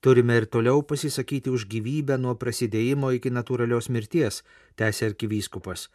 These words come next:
„Manau, kad katalikai dėl to turi ir toliau kelti savo balsą. Žinoma, niekas iš mūsų nenori pateisinti nusikaltimų, tačiau norime pasakyti, kad mūsų šalyje turime sistemas, kurios gali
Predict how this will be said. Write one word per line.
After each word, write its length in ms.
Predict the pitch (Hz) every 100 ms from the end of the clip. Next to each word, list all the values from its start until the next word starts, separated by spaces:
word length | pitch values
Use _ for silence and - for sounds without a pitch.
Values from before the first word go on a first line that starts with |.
| _ _ -
„Manau, 320 | 120 127 147
kad 160 | 151 -
katalikai 500 | 127 131 143 143 131
dėl 220 | 127 123
to 100 | 131
turi 300 | - 127 123
ir 80 | 107
toliau 380 | 113 110 147 -
kelti 360 | 131 131 143
savo 280 | - 123 127
balsą. 500 | 120 107 95 - - - _ _ _ _ _
Žinoma, 480 | 104 127 127 127 135 - _ _ -
niekas 380 | 120 117 110 117
iš 140 | -
mūsų 300 | 120 113 117
nenori 380 | 113 117 127 110
pateisinti 760 | - 104 107 110 101 107 101
nusikaltimų, 800 | 104 104 107 104 95 113 123 151 - - _ _
tačiau 240 | 113 - 123
norime 380 | 120 120 117
pasakyti, 600 | 113 107 107 - 147 185
kad 180 | 175 147
mūsų 280 | 135 131 123
šalyje 520 | - 110 107 131 151 - _ _ _
turime 360 | - 156 113 101
sistemas, 580 | 117 - 110 107 135 -
kurios 360 | 123 113 107
gali 440 | 101 139 127 98